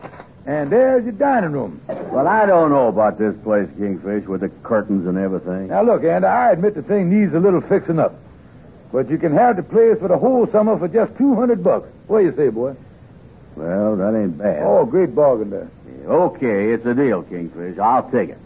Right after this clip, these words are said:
Speaker 1: Fine, Andy. Now, let's go back to the city and we'll sign the ironbound contract there.
Speaker 2: Yeah.
Speaker 1: You go ahead, Andy, and we'll follow you on the porch here. I'll, I'll right behind you.
Speaker 2: Yeah, okay, let's go.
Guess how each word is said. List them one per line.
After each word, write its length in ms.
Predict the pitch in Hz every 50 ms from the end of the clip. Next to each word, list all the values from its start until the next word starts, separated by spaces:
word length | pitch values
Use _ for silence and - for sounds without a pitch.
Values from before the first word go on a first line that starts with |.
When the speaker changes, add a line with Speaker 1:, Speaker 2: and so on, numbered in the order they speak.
| - -
Speaker 1:
Fine, 380 | - 240 269 240 226 185 170 170
Andy. 240 | 175 208 226 240
Now, 160 | 220 233 233 226
let's 220 | 262 277 247 -
go 180 | - 254 240 196
back 240 | 170 240 240 -
to 80 | - 202
the 100 | 196 175
city 220 | - - 214 220 247
and 100 | 233 220
we'll 200 | 202 190 170 -
sign 280 | 220 220 226 226 214
the 100 | 180 165
ironbound 540 | 180 202 202 190 180 160 185 190 180 170 143
contract 480 | - 202 190 160 127 139 143 131 113 104
there. 220 | 127 113 107 90 -
Speaker 2:
Yeah. 560 | 82 90 87 76 71 65 - - - - - 240
Speaker 1:
You 80 | 277
go 140 | 247 277 269
ahead, 260 | 240 214 226 214 190
Andy, 240 | 190 196 220 226 240
and 160 | 226 208 190
we'll 160 | 196 208 196
follow 280 | 208 - 220 220 214 202
you 160 | 202 196 190 190
on 120 | 185 175
the 60 | 156
porch 300 | 127 - 185 175 143 - 156
here. 160 | 139 147 165
I'll, 240 | 160 151 151 127 139
I'll 80 | 143
right 180 | 147 156 160 151
behind 300 | - 131 139 127 110 101
you. 120 | 95 - - -
Speaker 2:
Yeah, 220 | 92 98 90 85
okay, 320 | 95 104 104 - 92 92 95
let's 220 | 104 107 95 -
go. 320 | 90 87 76 65 60 57